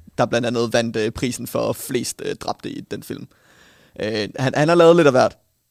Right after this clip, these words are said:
Øhm, så han er, han er jo lidt kontroversiel bare i nogle af de film, han ligesom har lavet. Han brugte rigtig meget af det her sådan chokhumor, som han kalder det, hvor det er, at det egentlig bare er, at fordi det er så sindssygt, så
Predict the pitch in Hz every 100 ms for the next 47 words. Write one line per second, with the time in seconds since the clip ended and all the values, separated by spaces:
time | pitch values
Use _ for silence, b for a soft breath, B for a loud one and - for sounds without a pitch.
0 | _ _ _ _ - 131 123 110 110 98
1 | 73 - _ _ _ _ _ _ _ _
2 | _ _ _ - _ _ - 143 131 139
3 | 139 131 139 143 147 139 143 120 147 127
4 | 120 113 113 117 117 113 110 120 107 110
5 | 107 110 107 110 - _ _ _ _ _
6 | _ - 120 123 117 123 113 117 110 113
7 | 110 117 113 - 110 - 127 - 123 107
8 | 110 120 113 104 110 110 113 _ 131 123
9 | 113 110 110 120 113 110 110 107 107 107
10 | 107 117 _ _ _ _ _ _ _ _
11 | _ _ - - 135 131 123 - 135 -
12 | 120 - 110 - -